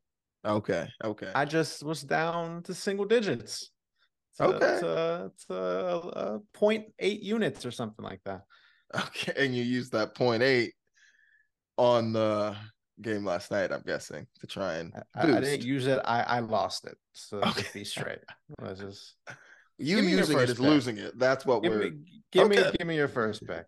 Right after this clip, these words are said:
Speaker 1: First bet, placed this a few days ago. Feel pretty confident about this team. They had a nice rout of a victory last week, and they're playing against a team we still aren't too sure about, but are winning. We got the Lions minus three at Tampa Bay.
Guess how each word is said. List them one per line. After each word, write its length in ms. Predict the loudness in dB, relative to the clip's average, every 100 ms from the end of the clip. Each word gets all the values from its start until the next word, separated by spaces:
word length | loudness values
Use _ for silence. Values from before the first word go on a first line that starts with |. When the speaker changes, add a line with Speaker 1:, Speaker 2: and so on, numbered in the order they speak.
| _
Speaker 1:
First 280 | -2 -2 2
bet, 240 | 2 2
placed 340 | -4 -4 -4 -4
this 180 | -8 -8
a 60 |
few 220 | -8 -4
days 260 | 0 2 2
ago. 300 | -2 -4 -6
Feel 140 | -8 -12
pretty 220 | -10 -12
confident 520 | -12 -12 -8 -8 -6
about 260 | -4 -4 -4
this 200 | -6 -6
team. 280 | -6 -4
They 80 | -2
had 160 | 0 0
a 40 |
nice 280 | 0 -2 -2
rout 640 | -8 -4 -2 2 2 0 -4
of 120 | -4
a 60 | -2
victory 340 | -2 0 2
last 380 | 4 4 2 0
week, 280 | -2 -2 -2
and 140 | -4
they're 160 | -2 -6 -8
playing 260 | 0 2 2
against 520 | 2 2 0 -6 -16 _ _ _ _ _ _ _ _ _ _
a 60 | -8
team 360 | -2 0 2 2
we 60 | 0
still 320 | 0 2 4
aren't 200 | 2 0
too 100 | -4
sure 220 | -4 -2
about, 220 | 2 2 4
but 80 | 4
are 80 | 4
winning. 380 | 2 0 -2 -6
We 120 | 0
got 200 | 2 4
the 120 | 4
Lions 760 | 4 6 6 8 6 4 -2 -4
minus 380 | -2 0 -2 -2
three 260 | -2 -2
at 280 | 0 -2 -2
Tampa 340 | -4 -8 -6 -6
Bay. 220 | -4